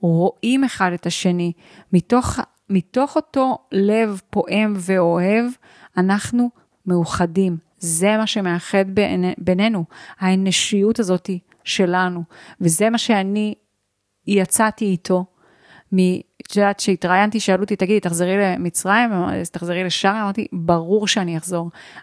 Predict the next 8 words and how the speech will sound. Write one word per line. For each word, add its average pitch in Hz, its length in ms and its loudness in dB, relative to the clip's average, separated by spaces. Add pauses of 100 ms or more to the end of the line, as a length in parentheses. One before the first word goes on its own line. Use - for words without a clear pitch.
אני 196 160 4
יצאתי 220 240 0
משם 196 180 -2
עם 180 140 -4
חוויה 185 400 0 (380)
מאוד 196 280 2
מאוד 196 340 2 (180)
טובה, 185 360 0